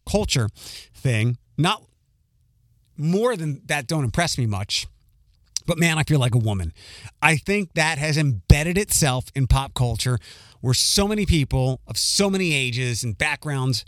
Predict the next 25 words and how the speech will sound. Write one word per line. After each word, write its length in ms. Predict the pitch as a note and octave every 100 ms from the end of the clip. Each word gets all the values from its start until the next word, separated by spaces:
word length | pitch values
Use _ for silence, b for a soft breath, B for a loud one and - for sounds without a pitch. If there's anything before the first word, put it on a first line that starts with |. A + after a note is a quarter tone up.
| _
know 160 | B2+ B2
that 200 | A#2 A2
song. 320 | C3 F#2 F2 _ _ _ _ _ _ _
Maybe 320 | D3 D#3+ F3
it 40 | E3
had 160 | D#3
some 160 | C#3 C#3
TikTok 400 | C#3 B2+ A#2 G2
stardom. 380 | - G#2+ F2 - _
I 80 | C3+
don't 240 | C#3+ D3 _
know. 400 | G#2+ A#2 G2 F2+ B B B -
But, 320 | G#2 C#3 A#2+ _
um, 360 | B2+ B2 A#2+ A2+ -
it's 180 | C3+
one 80 | D#3+
of 80 | E3
those 180 | F3 D#3
things 220 | E3+ C#3
when 80 | D3+
those 160 | C#3+
fo-, 220 | - D#3 -
first 300 | - E3+ - -
two 220 | - F3+
notes 520 | B2 C#3+ D#3+ - -